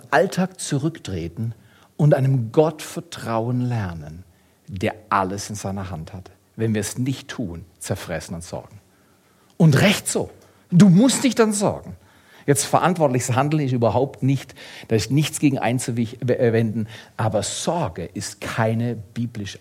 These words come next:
anerkannte Variante. Aber Fakt ist, wir alle kämpfen manchmal täglich mit Sorgen. Ausflucht aus Sorge? Nee. Aber geplantes Leben, mit Vorsatzleben, das können wir von Gott, dem Schöpfer, lernen.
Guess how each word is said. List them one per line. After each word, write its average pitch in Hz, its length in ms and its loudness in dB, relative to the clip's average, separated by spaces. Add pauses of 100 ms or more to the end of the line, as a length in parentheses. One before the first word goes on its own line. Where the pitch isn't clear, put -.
anerkannte 90 580 -8
Variante. 87 580 -10 (360)
Aber 92 220 -8
Fakt - 420 -10
ist, - 320 -14
wir 175 180 -8
alle 87 320 -8 (260)
kämpfen - 520 -8
manchmal 92 320 -12
täglich - 640 -10
mit - 100 -18
Sorgen. - 320 -12 (2500)
Ausflucht 220 840 2
aus 127 320 2
Sorge? 233 480 0 (140)
Nee. 101 300 -4 (760)
Aber 131 200 4
geplantes 160 1040 0
Leben, 175 800 -4
mit 113 160 -6
Vorsatzleben, 143 1400 -4
das - 160 -14
können 95 140 -6
wir 92 60 -12
von 95 260 -10
Gott, - 240 -8
dem 87 80 -14
Schöpfer, - 340 -12
lernen. 85 320 -14